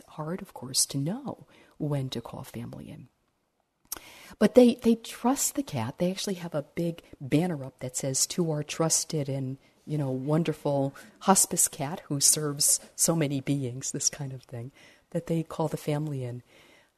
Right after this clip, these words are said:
um, when the cat decides to jump up. And the cat kind of, I guess, goes between the wards just sort of patrolling. But really, <laughs> but doesn't, um, doesn't jump on a bed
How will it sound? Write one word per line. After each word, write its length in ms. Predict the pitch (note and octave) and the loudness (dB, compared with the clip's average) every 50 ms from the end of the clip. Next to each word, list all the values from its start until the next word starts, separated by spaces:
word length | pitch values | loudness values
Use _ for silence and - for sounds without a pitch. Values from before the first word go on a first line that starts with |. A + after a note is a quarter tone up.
| - | -18
um, 400 | E3 C#3+ C#3 C#3 C3+ C3+ C3 C3 _ - | -14 -10 -8 -8 -8 -8 -10 -12 _ -2
when 180 | - C#3 C#3 | 0 0 2
the 80 | C#3+ - | 0 -2
cat 380 | - - D#3+ E3 C3+ C3+ - - - | -4 -4 -2 -2 -2 -2 -2 -6 -8
decides 420 | - D#3 - - B2+ A#2+ B2 - - | -4 -4 -2 -2 -2 -2 -4 -4 -6
to 120 | - C3 | -6 -6
jump 320 | B2 - - A#2 B2 - F3 | -6 -6 -6 -8 -6 -4 -4
up. 220 | E3+ D3 - - - | -4 -4 -6 -6 -4
And 300 | F#3 F3+ F3 F3+ F3+ - | 0 0 2 0 0 0
the 80 | - F#3 | -2 -4
cat 320 | - - C#4+ D4+ D#4 - - - - - _ _ - | 0 2 2 2 2 0 -8 -20 -20 -20 _ _ -4
kind 260 | - B3+ B3+ C4 C4+ | 0 4 6 8 6
of, 160 | C4 A#3+ - | 6 4 0
I 60 | F#3+ | -6
guess, 220 | F3+ - F3 - - | -4 0 0 0 0
goes 360 | - - F#3 G3 G3 G3 - | 2 4 4 4 4 2 0
between 360 | - D#3+ - - B3 A#3+ A#3 | -2 -4 0 4 6 8 8
the 80 | A3 G3+ | 8 6
wards 360 | F3 F3 E3+ E3 E3 D#3+ - | 2 0 0 0 0 -2 -2
just 200 | - E3+ - - | -2 2 4 4
sort 240 | - F3+ F3 F3 E3+ | 4 4 2 0 -2
of 120 | - - | -4 -4
patrolling. 680 | - D3+ - - - F3+ F3 F3+ E3+ C#3 A2+ F2 A2 - - - - - - - - - | -6 -6 0 6 8 8 8 8 4 0 -4 -6 -10 -12 -16 -20 -20 -20 -20 -6 2 6
But 200 | B3 A#3+ A#3+ A#3+ - | 8 8 8 6 0
really, 580 | A#3 A#3+ D4 E4 G4+ A4 A4 A4+ G4+ F4 D4 C4+ - - - - - - - - - - - - - A4+ - - - - - - A4+ A4+ - | 4 10 12 12 12 12 10 10 10 10 10 8 4 -6 -12 -12 -12 -12 -12 -12 -12 -14 -14 -12 -14 -14 -14 -14 -16 -18 -18 -16 0 8 10
<laughs> 100 | A3+ A3 - - - - - D#4 - - - - - - - | 10 10 8 2 -10 -8 -4 -4 -4 -4 -4 -18 -18 2 10
but 240 | - D#4 D#4 - - | 10 10 10 10 8
doesn't, 600 | - E4 G4+ A4 - A4 G#4+ G#4 G4+ - - - - - | 8 8 10 10 8 6 4 2 2 -2 -6 -8 -2 4
um, 300 | - D4 D4+ C#4+ C4+ C4+ - B3+ | 8 10 10 10 10 8 6 6
doesn't 440 | - E4+ G4 G4 - G4 F#4+ D#4+ - | 8 8 8 8 8 6 4 4 4
jump 340 | - - D#4 D#4 D#4+ D#4 - - | 6 8 10 10 8 6 2 2
on 140 | C4 C4 C4 | 6 8 8
a 80 | B3 | 6
bed 600 | G3+ - - - C4+ E4 F#4 D4+ D#3+ - G#3+ - | 6 4 4 4 4 6 6 2 2 0 -4 -8